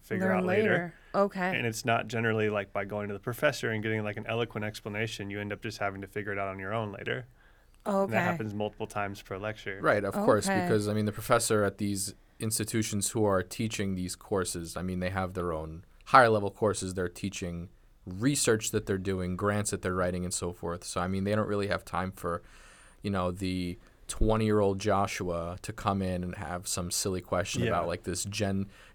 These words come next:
Speaker 3: general chemistry two reaction, like,
Speaker 1: <laughs>
Speaker 3: "Figure it out, man." <laughs> You know, like, you're not gonna, I mean, we had office hours, but that was, like, T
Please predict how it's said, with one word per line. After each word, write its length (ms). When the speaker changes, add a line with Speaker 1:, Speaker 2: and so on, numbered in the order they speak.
Speaker 3:
general 280
chemistry 500
two 260
reaction, 540
like, 200
Speaker 1:
<laughs> 400
Speaker 3:
"Figure 300
it 80
out, 200
man." 320
<laughs> 80
You 140
know, 60
like, 120
you're 180
not 140
gonna, 360
I 60
mean, 140
we 100
had 140
office 340
hours, 220
but 80
that 80
was, 160
like, 160
T 180